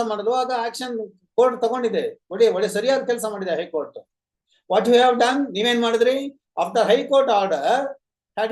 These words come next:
intervened, ಹೈಕೋರ್ಟ್ ಮಧ್ಯಪ್ರವೇಶ ಮಾಡಿದ್ರು and rewrite your ಎಫ್ ಐ ಆರ್. ಎಫ್ ಐ ಆರ್ ನನ್ನೇ ವೀಕ್ ಮಾಡಿದ್ರಿ. What you have done, ನೀವೇನ್ ಮಾಡಿದ್ರಿ? Has it been examined? ನೀವು ಸ-, ಪರಿಶೀಲನೆ ಮಾಡಿದ್ರಾ ಅವ್ರು ಏನ್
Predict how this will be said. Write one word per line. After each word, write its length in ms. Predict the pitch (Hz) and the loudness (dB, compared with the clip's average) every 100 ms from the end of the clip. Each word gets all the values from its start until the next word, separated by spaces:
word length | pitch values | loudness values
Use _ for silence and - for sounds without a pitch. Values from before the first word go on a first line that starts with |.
| 226 | -4
intervened, 500 | 254 285 269 220 - - 170 | -6 -8 -6 -6 -8 -8 -6
ಹೈಕೋರ್ಟ್ 340 | 202 247 247 233 | -2 -2 0 -2
ಮಧ್ಯಪ್ರವೇಶ 480 | 208 233 220 220 202 180 | 0 -2 0 -4 -6 -8
ಮಾಡಿದ್ರು 300 | 160 143 208 254 262 _ - | -8 -2 -2 -2 -6 _ -6
and 100 | 190 190 | -4 -2
rewrite 360 | 247 262 269 262 254 | 0 2 2 0 0
your 100 | 247 240 | 0 0
ಎಫ್ 100 | 240 | -2
ಐ 60 | 254 254 | -2 -2
ಆರ್. 140 | 254 240 _ _ _ _ _ _ _ _ _ _ _ _ _ - 165 | -4 -10 _ _ _ _ _ _ _ _ _ _ _ _ _ -14 -8
ಎಫ್ 100 | 220 | -4
ಐ 20 | 262 | -2
ಆರ್ 100 | 277 | -2
ನನ್ನೇ 180 | 254 247 226 | -4 -4 -4
ವೀಕ್ 180 | 247 247 | -6 -6
ಮಾಡಿದ್ರಿ. 280 | 233 226 240 240 - _ _ _ _ 208 | -6 -2 -2 -4 -12 _ _ _ _ -4
What 140 | 247 269 | -2 -2
you 60 | 285 | -2
have 140 | 277 277 | -2 -4
done, 160 | 233 - 208 | -4 -8 -10
ನೀವೇನ್ 240 | 254 285 277 | -6 -4 -4
ಮಾಡಿದ್ರಿ? 280 | - - - _ _ _ _ _ _ _ _ _ _ 160 | -4 -6 -8 _ _ _ _ _ _ _ _ _ _ -4
Has 120 | 185 247 | -2 -4
it 80 | 247 | -2
been 180 | 269 269 233 | -2 -2 -2
examined? 520 | 180 226 240 277 285 - _ _ _ _ _ _ _ _ - | 0 0 0 -4 -6 -10 _ _ _ _ _ _ _ _ -12
ನೀವು 140 | 190 190 185 | -8 -6 -4
ಸ-, 140 | 156 143 | -4 0
ಪರಿಶೀಲನೆ 380 | 185 208 277 254 214 | 0 2 2 0 0
ಮಾಡಿದ್ರಾ 300 | 165 147 208 240 - _ - | -2 -2 -2 -4 -14 _ -6
ಅವ್ರು 120 | 165 | -2
ಏನ್ 100 | 196 | -2